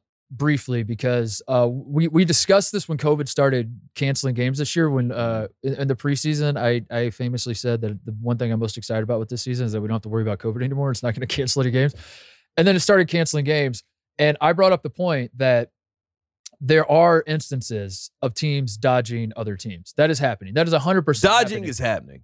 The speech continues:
Speaker 1: It is
Speaker 2: Yes.
Speaker 1: a hundred percent happening. The problem is, who's going to have the balls to step up and point the finger at specific teams, at specific coaches, at specific programs and say,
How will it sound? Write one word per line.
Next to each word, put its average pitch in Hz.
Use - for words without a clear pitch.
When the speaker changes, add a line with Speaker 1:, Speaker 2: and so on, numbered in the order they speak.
Speaker 1:
It 120
is 202
Speaker 2:
Yes. 160
Speaker 1:
a 165
hundred 220
percent 165
happening. 147
The 139
problem 196
is, 127
who's 254
going 233
to 185
have 185
the 147
balls 160
to 143
step 139
up 139
and 123
point 151
the 131
finger 143
at 131
specific -
teams, 147
at 123
specific 143
coaches, 143
at 127
specific 139
programs 135
and 117
say, 127